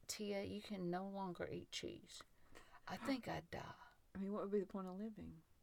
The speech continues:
Speaker 1: Well, hey,
Speaker 2: No cheese.
Speaker 1: I mean, I just have to
Speaker 2: I don't
Speaker 1: go
Speaker 2: wanna
Speaker 1: to
Speaker 2: say
Speaker 1: he-,
Speaker 2: that to anybody
Speaker 1: I
Speaker 2: who's
Speaker 1: just
Speaker 2: got
Speaker 1: have to go to
Speaker 2: lactose. <laughs>
Speaker 1: heaven and have God's cheese, 'cause I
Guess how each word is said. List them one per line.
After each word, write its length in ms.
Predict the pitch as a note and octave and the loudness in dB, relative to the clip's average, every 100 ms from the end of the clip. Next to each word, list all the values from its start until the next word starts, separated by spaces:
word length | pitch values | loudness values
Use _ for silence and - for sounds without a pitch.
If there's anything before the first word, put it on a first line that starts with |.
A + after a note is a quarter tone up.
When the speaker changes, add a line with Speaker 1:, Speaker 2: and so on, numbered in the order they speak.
| - | 12
Speaker 1:
Well, 180 | A3 G#3 | 12 12
hey, 240 | G3 F#3 - - - - - - - - | 12 4 2 -10 -14 -20 -20 -20 -12 -6
Speaker 2:
No 140 | G3 - | -4 4
cheese. 240 | A3 G3 - | 6 8 10
Speaker 1:
I 140 | C#3+ F#3 | 12 12
mean, 120 | F3 | 12
I 160 | G#2 F#2 A2+ | 8 6 4
just 140 | - | 2
have 180 | - D4+ | 8 12
to 60 | C#4+ | 12
Speaker 2:
I 40 | |
don't 120 | C#4 A#3+ | 12 12
Speaker 1:
go 20 | |
Speaker 2:
wanna 60 | |
Speaker 1:
to 20 | C#4 | 12
Speaker 2:
say 40 | |
Speaker 1:
he-, 60 | - | 12
Speaker 2:
that 80 | A3 | 12
to 40 | B3+ | 12
anybody 220 | C4+ E4 | 12 12
Speaker 1:
I 20 | |
Speaker 2:
who's 80 | D#4 | 12
Speaker 1:
just 140 | E4 E4 | 12 12
Speaker 2:
got 80 | D4 | 12
Speaker 1:
have 100 | C#4 | 12
to 60 | C#4 | 12
go 220 | C4 C4+ | 12 12
to 80 | E4 | 12
Speaker 2:
lactose. 60 | |
<laughs> 160 | D4 B3+ | 12 12
Speaker 1:
heaven 460 | A3+ A#3+ B3 C4 - - - - - - - | 12 12 12 10 2 -8 -14 -12 -10 -2 12
and 220 | A3+ B3 | 12 12
have 460 | B3 A3 G#3+ - - - - - - - - - | 12 12 12 10 6 -2 -12 -16 -16 -20 6 12
God's 400 | G3+ - C4 - | 12 12 12 6
cheese, 400 | - D#4 D4+ C#4 - | 8 8 10 12 12
'cause 180 | D4 D4 | 12 12
I 340 | F4+ A4 G4 | 12 12 12